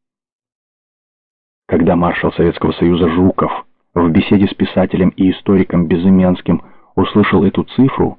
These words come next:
он был удивлен. Меньше трех миллионов? Не может быть. Паулюс, видимо, ошибся. Нельзя представить себе, что немцы предполагали,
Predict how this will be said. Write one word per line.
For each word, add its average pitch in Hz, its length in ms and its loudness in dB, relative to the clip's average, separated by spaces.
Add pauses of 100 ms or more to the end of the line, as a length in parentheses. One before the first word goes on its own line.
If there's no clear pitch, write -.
он 117 180 4
был 113 140 4
удивлен. 85 560 0 (720)
Меньше 101 500 0
трех 98 300 -2
миллионов? 87 560 0 (360)
Не 85 120 0
может 82 340 0
быть. - 200 -10 (920)
Паулюс, 85 400 0
видимо, 82 360 0
ошибся. - 560 -12 (920)
Нельзя 80 460 0
представить - 540 -4
себе, 87 240 -2
что - 180 -6
немцы 87 320 -2
предполагали, 82 760 0